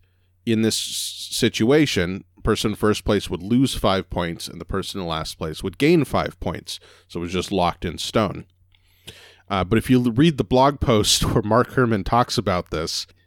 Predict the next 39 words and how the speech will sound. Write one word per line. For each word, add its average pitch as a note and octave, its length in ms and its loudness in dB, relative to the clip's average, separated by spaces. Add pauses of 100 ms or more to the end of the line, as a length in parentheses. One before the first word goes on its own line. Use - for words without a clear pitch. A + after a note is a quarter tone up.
he D#3 220 2
also D3 360 4
has A2 140 2
no A2+ 220 4
clue A2 240 2
why G2 160 4
people F#2+ 320 -2
were F2 120 -2
clamoring F2 460 -2
for F2+ 160 -4
this. D#2+ 380 -2 (400)
And G2+ 560 0 (720)
so A#2+ 240 4
he A2+ 180 2
<laughs> - 0 -
says, C#3+ 640 4
"Okay, C3+ 380 2
so A#2 260 2
I'll C#3 220 6
roll A2+ 260 4
a F#2+ 40 0
die. E2+ 420 0 (420)
It's B2 200 2
a B2+ 80 6
five. F#2 580 0 (400)
And A2 180 0
that's B2 280 4
why A#2 180 4
it's - 160 -2
five G2+ 300 2
points." - 500 -2 (720)
<laughs> - 60 0 (680)
'Cause - 340 0
he E3 260 4
just D3 320 2
rolled D#3 360 4
a - 60 -10
die - 640 0 (100)
<laughs> - 20 -14